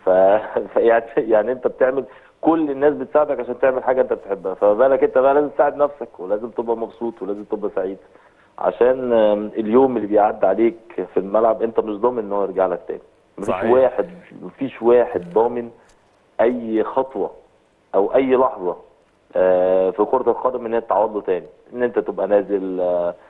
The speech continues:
Speaker 1: آه، سليم، ان انت تبقى نازل و-، وال-، ومعاك فرقه بتساعدك، وان انت نازل ومعاك جمهور في ظهرك.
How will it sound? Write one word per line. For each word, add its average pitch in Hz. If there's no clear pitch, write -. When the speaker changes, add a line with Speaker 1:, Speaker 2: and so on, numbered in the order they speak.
Speaker 1:
آه، 95
سليم، 98
ان 90
انت 104
تبقى 92
نازل 101
و-، 95
وال-، 95
ومعاك 98
فرقه 104
بتساعدك، 95
وان 92
انت 92
نازل 98
ومعاك 92
جمهور 98
في 98
ظهرك. 101